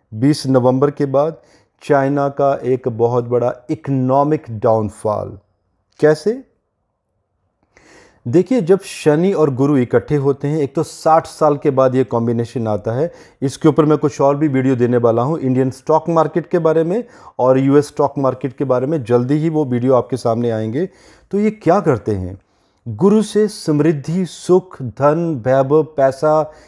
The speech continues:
इंटेलिजेंस, आर्टिफिशियल इंटेलिजेंस को भी देखा जाता है जब केतु से दृष्टिगत होता है। शनि से देखा जाता है स्मॉल स्केल बिजनेस, लघु उद्योग,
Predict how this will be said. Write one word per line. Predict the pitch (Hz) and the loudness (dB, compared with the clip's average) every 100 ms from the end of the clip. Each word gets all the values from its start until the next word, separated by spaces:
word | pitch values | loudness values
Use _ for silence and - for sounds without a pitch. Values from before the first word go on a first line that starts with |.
| _ - | _ -6
इंटेलिजेंस, | 151 - 185 185 180 208 214 214 - - _ _ _ _ _ - | -4 0 2 4 4 4 2 -4 -12 -20 _ _ _ _ _ 0
आर्टिफिशियल | 143 160 180 - 175 - 196 - | 2 2 0 -4 -6 -4 -6 -4
इंटेलिजेंस | 151 151 170 170 160 175 - | -4 0 0 2 0 -2 0
को | 190 | 0
भी | 175 | 2
देखा | 156 156 160 | 0 2 2
जाता | 147 143 165 | 2 2 0
है | 190 | 0
जब | 175 160 | 0 -2
केतु | - 202 208 214 | -2 -2 -2 -4
से | - 208 202 - - | -2 -2 -2 -14 -10
दृष्टिगत | 120 175 - 180 135 120 | -2 -2 0 2 2 2
होता | 110 101 104 | -2 -4 -4
है। | 95 95 - _ _ _ _ _ _ _ - | -6 -10 -14 _ _ _ _ _ _ _ -20
शनि | - 180 190 196 | 0 2 2 2
से | 202 | 0
देखा | 170 175 175 | 0 0 0
जाता | 160 151 147 147 | 0 0 0 -2
है | 170 202 - _ _ | -2 -6 -12 _ _
स्मॉल | - 170 165 160 | -6 2 2 2
स्केल | - - 160 | -2 -4 -2
बिजनेस, | 147 117 107 104 95 - | -2 -2 -2 -4 -6 -8
लघु | 131 139 165 160 | -4 2 2 4
उद्योग, | 175 135 107 113 107 | 2 2 -2 -6 -6